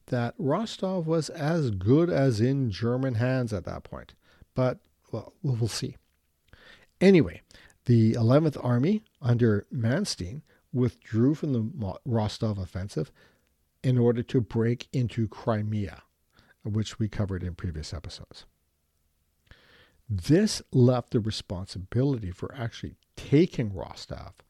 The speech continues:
to the First Panzer Army, commanded at that point by General Ewald von Kleist. The First Panzer Army had help from the Romanian Third Army, the Italian Alpine Corps, and the Slovakian Motorized Brigade.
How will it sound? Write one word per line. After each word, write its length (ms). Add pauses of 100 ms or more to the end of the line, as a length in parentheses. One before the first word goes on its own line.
(480)
to 240
the 280
First 420
Panzer 500
Army, 380 (340)
commanded 540
at 80
that 220
point 320
by 260
General 640 (640)
Ewald 480
von 280
Kleist. 500 (1400)
The 380
First 300
Panzer 340
Army 200
had 260
help 280
from 200
the 100
Romanian 720
Third 360
Army, 340 (420)
the 100
Italian 580
Alpine 500
Corps, 420 (360)
and 180
the 80
Slovakian 720
Motorized 640
Brigade. 440